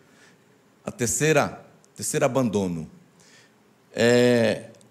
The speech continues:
o que eu chamo de a indiferença do dia a dia. É o desviado dentro da igreja. É aquele cara que não tem mais comunhão com Deus.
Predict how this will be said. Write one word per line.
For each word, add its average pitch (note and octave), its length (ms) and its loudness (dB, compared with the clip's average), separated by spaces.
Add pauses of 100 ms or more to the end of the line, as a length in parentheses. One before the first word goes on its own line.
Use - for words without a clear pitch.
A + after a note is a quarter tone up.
(100)
o A#2+ 60 -6
que B2 80 -8
eu C#3+ 60 0
chamo C#3 240 -2
de C3 100 0
a B2+ 240 0
indiferença C3 680 -4
do A2+ 160 -8
dia G#2+ 220 -4
a A2+ 40 2
dia. D2+ 400 -10 (1900)
É - 100 -6
o D#3 100 -4
desviado D3 800 0
dentro C3 320 -2
da B2 100 -2
igreja. D#2 440 -6
É - 20 -2
aquele C3+ 240 -6
cara C#3 280 2
que C#3 100 -6
não C3 120 0
tem B2+ 140 -4
mais A#2 160 -4
comunhão A2+ 480 0
com C3 200 -2
Deus. C3 720 2